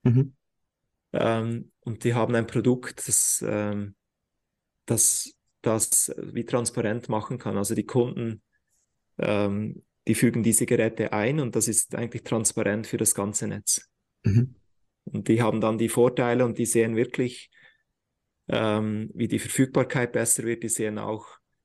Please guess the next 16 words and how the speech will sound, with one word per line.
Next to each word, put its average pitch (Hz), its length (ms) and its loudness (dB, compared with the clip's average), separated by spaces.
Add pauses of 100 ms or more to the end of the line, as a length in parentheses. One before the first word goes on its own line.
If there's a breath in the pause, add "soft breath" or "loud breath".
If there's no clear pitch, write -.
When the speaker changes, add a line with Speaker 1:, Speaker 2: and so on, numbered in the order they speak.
(580)
Speaker 2:
ähm, 104 440 0
und 113 120 0
das - 240 2
Gerät 120 340 0
optimiert 120 420 -2
natürlich 117 420 -2
auch 113 180 -4
die 120 100 -6
Pfade 127 480 0
und 110 380 -6
benutzt 113 300 0
das - 120 2
Multipathing 113 680 -4
und 107 120 -6
so 110 120 -2
weiter. 110 260 -2